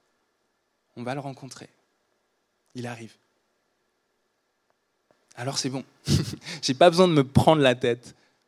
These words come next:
sur qui je suis. Tu meurs demain, t'as pas besoin de te mettre en colère.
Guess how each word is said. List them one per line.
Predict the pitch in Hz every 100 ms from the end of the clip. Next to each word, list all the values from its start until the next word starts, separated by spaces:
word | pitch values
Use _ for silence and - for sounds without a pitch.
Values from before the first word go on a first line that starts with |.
| _
sur | - - -
qui | - 123
je | 117
suis. | - - - _ _ _ _ _ _ -
Tu | -
meurs | 139 175 165
demain, | 147 147 127 - _ _ _ _ _ _ _ _ _ _ _
t'as | 120
pas | 120 131
besoin | 127
de | 127
te | 120
mettre | 113 -
en | 113
colère. | 117 110 -